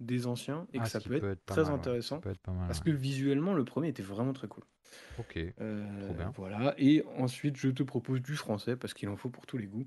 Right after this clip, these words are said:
Speaker 2: Ah oui.
Speaker 1: Euh, je te propose la suite des Trois Mousquetaires, parce que la bande-annonce vient de sortir.
Speaker 2: Exact, exact.
Speaker 1: Euh, le film, donc toujours produit par Pathé, c'est l'une des grosses licences de Pathé cette année.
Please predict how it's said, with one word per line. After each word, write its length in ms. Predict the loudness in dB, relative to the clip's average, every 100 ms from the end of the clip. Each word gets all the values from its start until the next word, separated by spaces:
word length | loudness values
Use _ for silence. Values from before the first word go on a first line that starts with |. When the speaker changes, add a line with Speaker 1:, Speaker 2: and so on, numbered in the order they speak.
| -4
Speaker 2:
Ah 80 | 0
oui. 240 | 0 0 -6 -4
Speaker 1:
Euh, 400 | -2 0 0 4
je 120 | 4
te 140 | 6 4
propose 380 | 2 0 -2
la 100 | -2
suite 300 | -2 2 2
des 80 | 2
Trois 160 | 0 2
Mousquetaires, 460 | 2 0 -2 0 -2
parce 120 | -2
que 100 | -2
la 100 | 0
bande-annonce 480 | 2 2 2 -2 0
vient 120 | 0
de 60 |
sortir. 220 | 2 2 2
Speaker 2:
Exact, 300 | -2 -8 -8
exact. 500 | -2 0 -2 -6 -20 _ _ _ _ _ _ _ _ _ _ _
Speaker 1:
Euh, 180 | 0 4
le 160 | 6 6
film, 320 | 4 2 2
donc 160 | 0
toujours 220 | -2 -2 -2
produit 260 | -4 -4
par 220 | -6 -6
Pathé, 340 | 0 0 2 0
c'est 240 | 0 -2
l'une 260 | 0 0 0
des 140 | -4
grosses 760 | -4 -2 0 2 0 0 -4 -8
licences 380 | -4 0 0
de 80 | 0
Pathé 380 | -2 -4 -2 -4
cette 260 | -4 -6 -2
année. 320 | 0 0